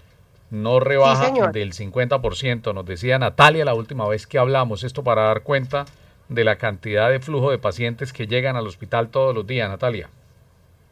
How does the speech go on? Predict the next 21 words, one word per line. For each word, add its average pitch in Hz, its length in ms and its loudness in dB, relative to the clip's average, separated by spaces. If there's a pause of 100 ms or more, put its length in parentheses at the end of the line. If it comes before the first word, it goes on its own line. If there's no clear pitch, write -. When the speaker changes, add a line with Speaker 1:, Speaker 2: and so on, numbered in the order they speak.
(160)
Speaker 2:
Sí, 285 180 0
señor, 285 440 2
así 254 360 0
es. 208 260 -2
Y, 254 240 -4
bueno, 233 300 2
es 233 100 -2
importante 285 720 0
que 285 140 -2
se 233 120 -10
sepa 254 400 -4
que 277 240 -4
de 233 220 -4
los 226 260 -6
doce 226 300 -6
mil 247 180 -6
ochocientos 269 520 -6
cincuenta 254 500 -6
y 202 40 -12
cinco 247 380 -8
millones, 269 500 -2